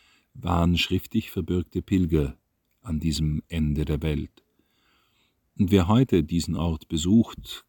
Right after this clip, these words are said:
kann immer noch eintauchen in eine andere, archaische Form der Wallfahrt. Doch bevor man zur Insel übersetzt, beginnt man zu Mitternacht mit dem Fasten. Auf der Insel selbst werden die Schuhe ausgezogen.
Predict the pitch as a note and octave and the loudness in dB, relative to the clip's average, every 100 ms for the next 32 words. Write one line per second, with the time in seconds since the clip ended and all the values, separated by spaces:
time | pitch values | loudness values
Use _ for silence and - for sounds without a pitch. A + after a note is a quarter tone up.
0 | _ - F2+ F#2+ A#2 G2 D#2+ D#2 D#2+ D#2+ | _ -12 -8 -2 2 2 0 -2 -4 -4
1 | D2+ D2+ - D#2 D#2 E2+ E2+ F2 F#2 F#2+ | -4 -4 -4 -2 -2 -2 -2 -2 0 -2
2 | G2 F2 D#2+ - D#2+ D#2 - E2 - D2+ | -2 -8 -8 -4 -2 0 -2 -4 -2 -2
3 | D#2 D#2+ E2 D#2+ - D2 C#2+ - _ _ | 0 0 2 0 -2 -8 -10 -14 _ _
4 | _ _ _ _ _ _ - - _ A2+ | _ _ _ _ _ _ -20 -20 _ -6
5 | - G#2+ B2+ C#3 A#2+ F#2+ G2 - G2+ G2+ | 0 4 6 6 4 4 0 0 0 2
6 | F#2+ - A2+ E2+ D#2+ E2 - - F2 G2+ | 0 2 2 2 0 -4 -8 -8 -2 0
7 | - G#2+ G2 E2+ F2+ A2 F2+ F#2 - F2 | 0 0 0 0 0 0 -2 -2 -6 -6
8 | F2 E2 D#2+ - - - - _ _ _ | -4 -4 -4 -6 -12 -16 -18 _ _ _
9 | _ _ _ _ - E2+ D#2+ D#2 D#2 D2 | _ _ _ _ -10 -4 -2 -2 0 0
10 | E2 E2+ - - _ - _ - F#2+ D#2+ | 2 2 -2 -16 _ -20 _ 0 2 4
11 | E2 - G#2 D#2 C2+ - D2+ - D#2 C#2+ | 2 2 2 2 -2 -6 -6 -4 -4 -4
12 | D2+ | -10